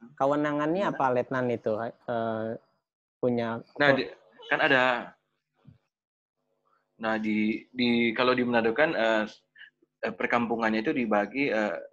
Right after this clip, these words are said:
Speaker 2: berdasarkan, eh, eh, apa, eh, originnya atau etniknya. Jadi ada kampung Cina, ada kampung Islam,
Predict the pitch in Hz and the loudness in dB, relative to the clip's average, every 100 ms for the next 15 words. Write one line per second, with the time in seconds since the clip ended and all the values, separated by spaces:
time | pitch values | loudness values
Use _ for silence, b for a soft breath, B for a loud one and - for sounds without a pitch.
0 | - 123 107 101 110 107 117 117 101 101 | -10 -6 -6 -4 -6 -4 -4 -4 -10 -10
1 | 92 87 _ _ _ _ _ 95 95 92 | -12 -14 _ _ _ _ _ -10 -8 -8
2 | 95 - 104 - - 113 110 127 113 101 | -8 -6 -6 -8 -6 -6 -2 -4 -2 -4
3 | 107 92 110 113 135 123 110 117 117 104 | -4 -4 -4 -6 -8 -4 0 2 2 2
4 | 101 104 - 135 135 127 113 104 101 101 | -4 -8 -8 -8 -4 -4 -4 -6 -12 -16
5 | 107 123 135 127 131 | -18 -12 -2 -2 -2